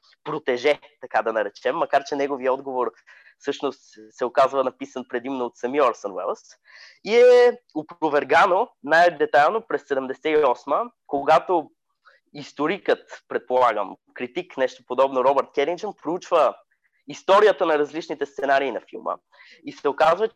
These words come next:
че има два, които е написал сами, само Манкевич, но по същото време, което той ги е писал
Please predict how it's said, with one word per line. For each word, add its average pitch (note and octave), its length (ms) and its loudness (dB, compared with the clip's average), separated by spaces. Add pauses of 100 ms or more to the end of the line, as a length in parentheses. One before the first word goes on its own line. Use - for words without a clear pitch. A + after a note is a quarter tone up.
(120)
че - 140 -12
има F#3+ 300 -2
два, D3+ 640 2
които C#3+ 320 -2
е C3 60 4
написал B2 680 -4
сами, C3 360 -6
само D#3+ 340 2
Манкевич, A2 640 -8 (420)
но D3 800 2 (280)
по D3 100 -6
същото F3+ 400 -6
време, E3 240 2
което E3 240 0
той E3 200 4
ги D#3 120 0
е C#3 140 -2
писал C#3 520 -2